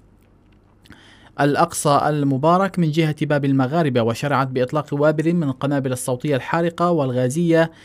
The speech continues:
السامة المسيلة للدموع، وأيضًا الأعيرة الناري-، آه، الأعيرة النارية الحية والمطاطية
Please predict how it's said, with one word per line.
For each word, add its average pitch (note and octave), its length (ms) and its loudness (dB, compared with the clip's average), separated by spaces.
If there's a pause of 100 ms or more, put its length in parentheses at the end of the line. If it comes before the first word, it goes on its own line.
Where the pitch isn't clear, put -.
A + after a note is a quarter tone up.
(300)
السامة F#3+ 680 0
المسيلة D#3 600 0
للدموع، A#2+ 480 0 (500)
وأيضًا B2 580 0
الأعيرة C#3+ 680 -2 (120)
الناري-، C3 420 0
آه، B2+ 300 -4
الأعيرة D#3+ 480 2
النارية B2+ 420 4
الحية E3+ 440 2
والمطاطية C#3+ 920 0